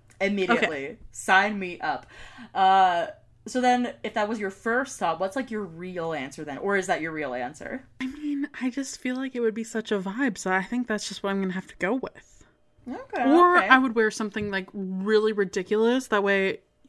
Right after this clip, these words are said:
Speaker 2: you would look at me, initially be terrified that I'm a ghost, but then be like, "Why the fuck is she wearing, like,
Speaker 1: A giant goose
Speaker 2: a cowboy
Speaker 1: costume?
Speaker 2: hat?"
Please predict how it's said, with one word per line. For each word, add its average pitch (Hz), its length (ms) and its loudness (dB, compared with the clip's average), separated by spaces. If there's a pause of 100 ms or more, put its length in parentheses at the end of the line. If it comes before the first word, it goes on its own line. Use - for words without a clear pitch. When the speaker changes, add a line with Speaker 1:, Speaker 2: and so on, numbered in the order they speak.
Speaker 2:
you 208 180 -6
would 196 200 2
look 190 160 0
at 220 120 2
me, 214 220 -2
initially 190 440 -4
be 185 140 -6
terrified 180 520 -6
that 180 100 -6
I'm 165 100 -10
a - 40 -12
ghost, - 520 -4 (340)
but - 140 -4
then 233 160 4
be 226 80 0
like, 214 240 -2 (140)
"Why 208 200 0
the 285 80 -4
fuck - 480 -10
is 226 80 -4
she - 220 -4
wearing, 185 580 -4
like, 175 580 -4 (160)
Speaker 1:
A 170 80 -10
giant 160 480 -8
goose 147 120 -12
Speaker 2:
a 139 80 -8
cowboy 202 500 4
Speaker 1:
costume? 220 80 -2
Speaker 2:
hat?" - 260 0